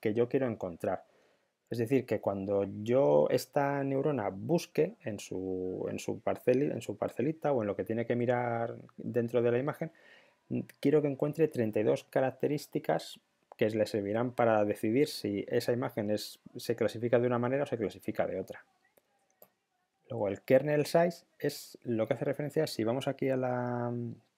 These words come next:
perdón, a la, a la presentación, sería a la ventanita que tiene para mirar dentro de la imagen.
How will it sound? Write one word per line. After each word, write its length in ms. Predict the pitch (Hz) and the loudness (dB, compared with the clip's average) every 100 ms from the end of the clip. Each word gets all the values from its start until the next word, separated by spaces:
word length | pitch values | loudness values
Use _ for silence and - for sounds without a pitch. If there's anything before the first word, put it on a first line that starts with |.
| _ _ - | _ _ -12
perdón, 280 | 117 110 - _ - | -8 -8 -12 _ -12
a 40 | 113 | -4
la, 400 | 107 101 98 98 | -2 -2 -4 -6
a 60 | 104 | -4
la 100 | 101 | -4
presentación, 720 | - 113 110 101 143 156 - _ _ _ _ _ _ | -6 -6 -4 -2 0 -2 -6 _ _ _ _ _ _
sería 320 | - 123 139 | -6 0 2
a 200 | 147 - | 2 0
la 140 | 120 110 | 2 2
ventanita 800 | 117 113 104 - 117 156 170 156 | 2 0 -2 0 0 2 2 2
que 100 | 135 | 2
tiene 220 | 147 147 | 2 0
para 220 | 139 127 | 0 -2
mirar 280 | 127 143 127 | -2 -2 0
dentro 260 | 120 123 | -2 0
de 100 | 107 | 0
la 100 | 98 | -2
imagen. 380 | 90 90 - - | -4 -8 -10 -14